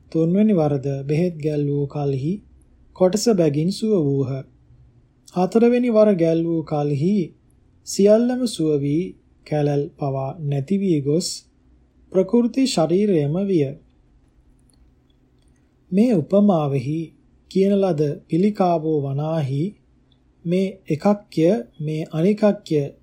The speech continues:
යනාදී වශයෙන් වෙන් කිරීමට කරුණු වූ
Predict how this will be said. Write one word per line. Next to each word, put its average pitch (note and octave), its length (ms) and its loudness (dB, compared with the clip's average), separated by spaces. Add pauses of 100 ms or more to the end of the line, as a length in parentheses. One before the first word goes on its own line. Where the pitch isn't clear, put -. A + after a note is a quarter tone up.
(140)
යනාදී D3+ 600 -4
වශයෙන් C#3+ 500 -4 (1120)
වෙන් E3+ 260 4
කිරීමට A3 580 0
කරුණු E3+ 420 -2
වූ F3+ 400 -2